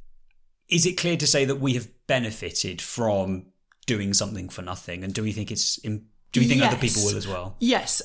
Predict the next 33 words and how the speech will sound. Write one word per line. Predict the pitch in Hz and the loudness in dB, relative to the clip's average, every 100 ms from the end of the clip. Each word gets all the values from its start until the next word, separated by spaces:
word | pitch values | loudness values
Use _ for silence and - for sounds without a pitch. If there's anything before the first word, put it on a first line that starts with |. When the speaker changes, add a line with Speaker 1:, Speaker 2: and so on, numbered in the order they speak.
| - | 2
Speaker 2:
and | 233 247 | 2 4
I | 247 | 4
think | 247 - 349 - | 2 0 -4 -2
it's | - 269 - | -2 2 2
important | 262 240 233 269 208 226 | 2 0 -2 -4 0 2
to | - 240 | 2 0
appreciate | 226 254 226 - 214 190 | -2 0 2 2 2 0
that | 220 202 | 0 2
not | 240 247 302 - | 4 4 4 2
everything | 277 247 - 247 | 0 -2 0 0
is | 220 | 2
about | 196 190 175 | 0 0 -4
money | 175 170 165 160 | -2 -2 -2 -2
and | |
Speaker 1:
No. | - | 0
Speaker 2:
success. | 202 - - 170 170 - - - - - | 0 0 0 0 -2 -4 -12 -12 -8 0
A | 220 | 2
lot | 247 262 277 - | 4 4 2 0
of | 233 | 0
it | 202 - - | 0 -2 2
is, | 208 202 190 196 185 - - - | 4 6 6 4 4 4 2 0
um, | 202 190 185 185 190 185 - - | 0 2 2 2 2 0 -6 -2
just | 330 - | -2 2
beneficially | 302 262 247 - 202 196 | 0 2 0 0 0 2
mentally | 214 247 294 - 196 - | 2 0 -2 -2 -2 0
as | 160 - | 0 0
well, | 208 214 - | 2 2 0
and | 202 196 | 0 -2
for | - 180 - - | -2 -6 -6 -2
building | 202 202 190 | 0 0 -2
friendships | 175 - 220 214 - 220 - 190 | -4 -2 0 2 0 0 0 0
and | 185 | 0
relationships. | 196 208 208 - 190 - 190 - - | 0 2 0 -2 -2 -4 -4 -2 -4